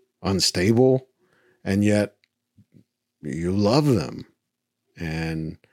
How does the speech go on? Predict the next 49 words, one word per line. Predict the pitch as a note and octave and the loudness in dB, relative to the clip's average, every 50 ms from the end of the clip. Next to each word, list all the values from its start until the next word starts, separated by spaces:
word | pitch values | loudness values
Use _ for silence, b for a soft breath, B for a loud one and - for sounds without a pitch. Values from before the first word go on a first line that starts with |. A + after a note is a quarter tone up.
| b b b b b b b | b b b b b b b
and | b G2+ G2 | b 0 0
I'm | G#2+ | 2
sure | A2 - D#3+ D#3 D3+ | 2 4 6 6 6
it | C3+ | 6
goes | C#3 D3+ D#3 C#3+ | 6 6 6 8
the | C#3+ D3 | 6 6
other | D3 D3+ | 6 6
way | D3+ D3 | 6 6
around | D3 C#3+ C#3+ C#3+ D3 C#3+ C3 | 6 6 4 4 4 2 2
too. | - G3 G#3+ B2 D2+ C#2 C#2+ - | 2 0 0 0 0 -2 -6 -6
You | - D#2 | -6 -4
know, | D#2 E2 F#2+ G#2+ | -4 -2 -2 -2
as, | G#2+ F#2 F2 F#2 F#2 F2 | -2 0 0 -2 -2 -2
as | F2 D2 F2 F#2 F2+ E2 E2+ | -4 -4 -4 -4 -4 -4 -4
a, | F2 F2+ F2+ - | -4 -4 -4 -4
as | G2+ F#2 D#2+ | -4 -6 -4
a | E2+ | -4
woman, | E2+ F2+ A2 C3 D#3+ E3+ E3 D#3 | -4 -2 2 2 4 4 4 4
you | B2+ A2 G2+ | 4 4 2
might | G2+ G2+ G2+ G2 - | 2 2 2 0 0
find | - G#2 G#2 G#2 G#2 G2+ | -2 -2 0 0 0 0
that | F#2+ F2+ | 0 -2
your, | F2+ F#2 F#2 F2 E2+ | -2 -2 -2 -2 -2
your | D#2 D#2+ D#2+ | -4 -4 -4
husband | D2 F2+ A#2 B2 C#3 D3 C#3 B2+ | -2 -2 -2 0 2 2 2 2
or | G2+ D#2+ | 2 0
your | E2+ | -2
partner | D#2+ - - A#2+ C3 C#3+ C#3+ D#3 D#3 C#3+ | -4 -2 -2 0 0 0 0 0 0 0
is, | G#2+ F#2 F2+ E2 - - | 0 0 -2 -2 -4 -4
is | - F#2 F2 F2 E2+ D#2+ D#2 - - b b b b b b b b b | -4 -4 -4 -4 -4 -6 -8 -10 -12 b b b b b b b b b
all | F2+ F#2 G#2 A#2+ | 0 2 4 4
those | B2 C3 B2 A#2 A2 - | 6 6 6 4 4 2
things. | - C3+ E3+ E3 C3+ A#2 G2+ | 2 4 6 6 6 4 2
And | G#2+ G#2 G2+ G#2 | 0 0 0 2
yet, | G#2 G#2 G#2 G#2 G2 - _ _ _ _ _ _ _ _ _ _ _ _ _ _ _ | 2 2 2 2 0 -4 _ _ _ _ _ _ _ _ _ _ _ _ _ _ _
how | - - G2 | -6 -4 -2
do | G2+ A2 | 0 0
you | A2+ A2+ A2+ A2+ A#2 A#2 A2+ A2 - _ _ _ _ _ | 2 2 2 4 4 2 2 0 -4 _ _ _ _ _
turn | - - B2+ B2 | -4 0 2 4
away | B2+ C3 D#3+ F3 | 4 4 4 4
from | D#3+ - B2 E2+ | 2 2 0 -2
that? | D#2 C#2+ | -2 -4
How | D2+ F2+ | -4 -2
do | F#2+ G2+ | -2 0
you | G#2+ A2 A2 G#2 G2+ A2 - _ _ _ _ _ _ _ _ - | 2 2 2 0 -2 -4 -8 _ _ _ _ _ _ _ _ -4
walk | F#2+ G2 B2 E3 D#3+ - | 0 2 2 2 2 2
away | B2+ F#2 E2+ | 2 0 0
from | D#2 - D2+ - | -2 -4 -10 -14
that? | - - - | -14 -14 -18